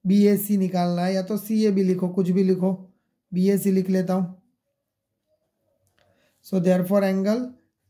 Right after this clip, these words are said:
बीएसी is equal to one eighty minus नाइंटी प्लस फ़ोर्टी, वन थर्टी सामने जाएगा, माइनस हो जाएगा, करेक्ट।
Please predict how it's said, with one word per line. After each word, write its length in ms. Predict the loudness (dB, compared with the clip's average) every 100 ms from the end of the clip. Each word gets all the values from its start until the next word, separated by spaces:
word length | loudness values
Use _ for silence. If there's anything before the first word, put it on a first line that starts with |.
| _
बीएसी 1300 | -2 0 2 2 -2 -8 -2 2 2 0 -4 -2 -2 -2 -4
is 180 | -4 -4
equal 380 | -6 -4 -4 -4
to 140 | -8 -12 _ _ _ _ -10
one 300 | -2 0 2
eighty 320 | 0 0 0 0
minus 560 | 0 -2 -6 -8 -12 _ _ _ _ _
नाइंटी 300 | -4 0 0
प्लस 240 | 2 0 0
फ़ोर्टी, 400 | -2 -2 0 0
वन 220 | 2 0
थर्टी 200 | 0 -2
सामने 280 | -2 -2 0
जाएगा, 340 | 0 0 0 -2
माइनस 420 | -2 -2 -2 -2
हो 60 | 0
जाएगा, 380 | 0 0 -2 -4 -8 _ _ _ _ _
करेक्ट। 380 | 0 0 0